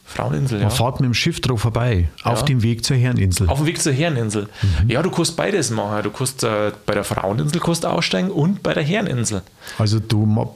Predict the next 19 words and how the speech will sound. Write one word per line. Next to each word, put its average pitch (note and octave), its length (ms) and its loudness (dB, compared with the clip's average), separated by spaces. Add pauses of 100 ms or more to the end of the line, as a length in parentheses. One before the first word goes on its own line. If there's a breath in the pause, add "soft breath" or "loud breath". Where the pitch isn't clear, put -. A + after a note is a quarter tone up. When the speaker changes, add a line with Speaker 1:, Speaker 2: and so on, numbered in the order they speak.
Speaker 2:
buchst C3 300 0
quasi A2+ 280 2
diese G2+ 240 2
Doppeltour G2+ 520 0
zwecks A2+ 260 -2
der G#2 100 0
Gleichberechtigung. F2+ 880 2 (220)
Speaker 1:
Zwecks - 300 -4
der A#2 100 -2
Gleichberechtigung. A#2 960 -2
Was C3 160 -2
du C3 80 -2
aber G#2 160 0
nicht G#2 240 -4
kannst, - 400 -2
auf C3+ 120 -4
der - 220 -4 (160)
Krautinsel D3 640 0
aussteigen. F#2 500 -4